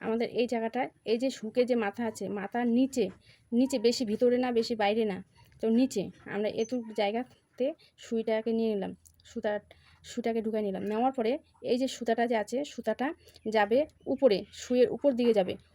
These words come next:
উপর দিকে যেয়ে, উম, দে-, নিচ দিকে ঘুরবে, নিচ দিকে যেয়ে তারপরে হুকের ভিতর দিয়ে তারপরে এই পাশে দিব। তো আমাদের হয়ে গেল হুকের আমাদের লাগানো। তো এইভাবে আবার, আবার একবার দিলাম, তো আবার একবার উপর দিক দিয়ে যাবে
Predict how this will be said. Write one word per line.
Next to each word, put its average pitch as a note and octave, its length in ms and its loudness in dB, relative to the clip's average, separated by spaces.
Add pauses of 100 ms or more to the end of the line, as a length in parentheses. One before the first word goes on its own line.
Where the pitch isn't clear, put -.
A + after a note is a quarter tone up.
(160)
উপর B3+ 200 0
দিকে C4 220 4
যেয়ে, A#3 220 4 (360)
উম, A3 180 0
দে-, A3+ 220 4
নিচ B3+ 180 6
দিকে B3+ 220 2
ঘুরবে, G3+ 220 -2 (320)
নিচ B3 200 2
দিকে B3+ 160 4 (160)
যেয়ে A3+ 200 2 (360)
তারপরে A#3+ 340 2 (180)
হুকের A#3+ 280 -2 (100)
ভিতর C4 220 2 (100)
দিয়ে B3+ 160 2 (340)
তারপরে G#3+ 220 -2 (160)
এই A#3+ 120 2
পাশে G#3+ 240 -2
দিব। F#3 100 -4 (440)
তো G#3+ 60 -2 (140)
আমাদের G3+ 240 -2 (160)
হয়ে F#3+ 200 -2
গেল F#3 80 -2 (120)
হুকের G3 320 -8
আমাদের F#3 240 -4 (420)
লাগানো। F3+ 340 -4 (520)
তো - 20 -6 (140)
এইভাবে A3 300 2 (180)
আবার, A#3 220 4 (420)
আবার A3 160 2 (140)
একবার A3+ 240 0
দিলাম, B3+ 200 2 (280)
তো - 60 -6 (140)
আবার A3+ 220 0
একবার A3+ 200 -2 (320)
উপর B3 220 2
দিক B3 120 -2
দিয়ে A#3+ 140 0
যাবে A#3+ 140 2